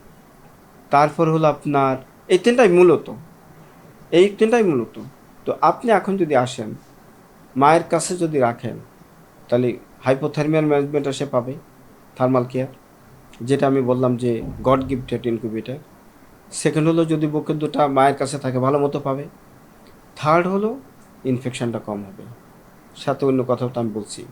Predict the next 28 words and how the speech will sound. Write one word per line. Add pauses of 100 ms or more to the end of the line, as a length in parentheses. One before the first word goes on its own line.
(640)
আরেকটা
কথা
আমি
এখানে
অ্যাড
করতে
চাই,
দেখেন (840)
যেটাকে
বলা
হয় (1120)
initiation
of (100)
breastfeeding
within (100)
one
hour, (760)
মানে (100)
বুকের
দুধটা (220)
এক
ঘন্টার
ভিতরে
খাওয়া
শুরু
করতে
হবে। (840)
এবং